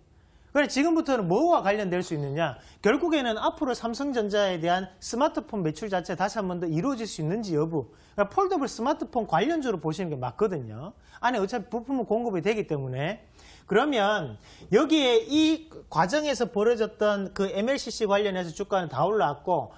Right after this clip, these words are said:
그럼 여기에서 건전한 조정세가 지금 들어오고 있는 상황이고 다른 모멘텀을 보고 가는 자리입니다. 그러면 이런 자리에서는 우리가, 어, 반등 타이밍을 보더라도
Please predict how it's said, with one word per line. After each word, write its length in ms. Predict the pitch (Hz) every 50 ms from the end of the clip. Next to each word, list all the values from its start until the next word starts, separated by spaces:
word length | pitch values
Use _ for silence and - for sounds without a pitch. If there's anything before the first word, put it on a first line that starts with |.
| - - -
그럼 280 | - 220 247 220 170
여기에서 460 | 196 254 311 - 339 302 262 208 226 214
건전한 460 | - 165 165 156 156 202 233 247 202
조정세가 520 | - - - 330 330 302 247 247 202 185
지금 180 | 156 - 165 151
들어오고 360 | - 147 139 170 220 214 190
있는 160 | 160 160 165 160
상황이고 680 | - 170 160 190 208 196 165 147 127 151 175 190 185 - - - _ -
다른 380 | - - - 147 180 226 262 226
모멘텀을 560 | 185 185 214 302 349 330 - 339 320 302 208
보고 300 | 196 208 202 208 180 -
가는 320 | - - 131 156 185 208 190
자리입니다. 720 | 170 175 185 190 165 139 120 101 - 139 123 104 95 95 - - - - - -
그러면 460 | - 180 202 247 311 311 277 226 208 -
이런 280 | 262 311 381 392 392 359
자리에서는 760 | 339 285 240 220 214 208 - 190 180 180 185 196 202 214 208 - - - - - -
우리가, 640 | 160 180 220 226 214 202 185 180 170 147 120 - - - - - - -
어, 220 | 165 151 147 147 -
반등 360 | - 160 185 240 277 330 320 285
타이밍을 380 | 240 240 233 254 269 262 226
보더라도 640 | - 175 175 180 202 180 156 127 165 170 143 127